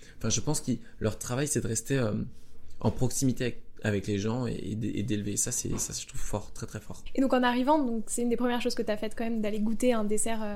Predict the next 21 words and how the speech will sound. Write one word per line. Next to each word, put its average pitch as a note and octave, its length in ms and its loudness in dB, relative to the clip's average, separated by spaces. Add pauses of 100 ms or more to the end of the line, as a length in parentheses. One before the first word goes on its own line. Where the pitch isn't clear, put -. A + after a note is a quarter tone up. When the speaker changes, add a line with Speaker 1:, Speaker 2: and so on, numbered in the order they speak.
Speaker 2:
un A3 80 -2
peu A3 100 4
de A#3 60 6
pâtisserie A3+ 440 8
de A3+ 100 6
luxe. - 280 4 (280)
Est-ce A#3 100 4
qu'aujourd'hui, C4+ 340 6
tu - 100 -2
continues C4+ 340 2
à C4 60 4
le A3+ 60 0
faire ? - 300 -4 (340)
Speaker 1:
Alors A2 200 4
non, A#2 200 6
aujourd'hui, C3 300 2
je A2+ 100 0
le A2 100 4
fais A2+ 260 0
plus - 280 4
beaucoup. D3+ 460 6